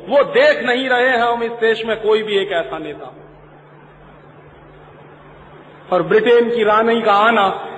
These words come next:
ये आपके देश की राजनीतिक गुलामी का एक प्रतीक है, और शायद ये सच ही है। ब्रिटेन की रानी जब हिंदुस्तान में आई है, आप में से बहुत कम जानते हैं कि ब्रिटेन की रानी हिंदुस्तान की नागरिक है।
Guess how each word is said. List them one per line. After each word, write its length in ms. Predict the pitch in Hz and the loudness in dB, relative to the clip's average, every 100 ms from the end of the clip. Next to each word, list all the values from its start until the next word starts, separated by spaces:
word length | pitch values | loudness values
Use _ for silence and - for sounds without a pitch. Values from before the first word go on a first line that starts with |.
| - 165 | -16 -4
ये 280 | 226 240 170 | 2 2 2
आपके 460 | 202 220 226 220 | 0 0 0 -2
देश 380 | 170 208 233 - 233 | 2 4 4 2 -4
की 220 | 262 226 | -4 -4
राजनीतिक 840 | 147 185 240 285 302 311 311 277 | -2 2 2 2 0 0 -2 -4
गुलामी 440 | 226 247 247 247 240 | -2 0 0 -2 -4
का 420 | 240 196 - - - 214 | -2 -2 -4 -14 -6 -4
एक 240 | 202 - | -4 -6
प्रतीक 560 | 202 - 233 214 - - | -8 -8 -12 -14 -16 -16
है, 140 | 127 - - - - - - - - - - 196 | -16 -16 -20 -20 -20 -20 -20 -20 -20 -20 -4 0
और 140 | 196 | 0
शायद 500 | - 202 240 262 262 | 0 2 4 4 2
ये 300 | 226 254 247 247 | 0 0 0 0
सच 220 | 240 240 | -2 -4
ही 140 | 247 214 | -6 -2
है। 500 | 214 170 - - - - - - | -2 -2 -6 -18 -20 -20 -20 -4
ब्रिटेन 420 | 233 233 262 269 | -2 2 2 2
की 180 | 262 240 | 0 0
रानी 340 | 226 247 262 | 2 2 0
जब 180 | 247 247 | 0 0
हिंदुस्तान 580 | 226 247 247 240 233 240 | 0 -2 -4 0 0 0
में 160 | 240 233 | 0 2
आई 280 | 226 233 | 2 0
है, 400 | 196 185 - - - - 196 | -4 -4 -6 -16 -20 -6 0
आप 240 | 226 226 | 0 0
में 100 | 240 | -2
से 140 | 240 226 | 0 -2
बहुत 460 | 151 180 214 240 - | 0 0 0 0 -2
कम 200 | 240 220 | -2 0
जानते 380 | 202 220 226 247 | 0 0 -2 -2
हैं 200 | 240 247 | 0 -2
कि 120 | 226 | -4
ब्रिटेन 500 | 196 202 247 240 240 | -4 -2 0 0 0
की 140 | 240 | 0
रानी 380 | 214 220 247 214 | 2 2 0 -2
हिंदुस्तान 720 | 160 214 226 226 - 208 220 | -2 -2 0 0 0 0 0
की 200 | 220 240 | -2 -4
नागरिक 680 | 170 147 170 196 214 208 208 185 | -2 0 0 2 2 0 -2 0
है। 360 | 180 - - | 0 -2 -12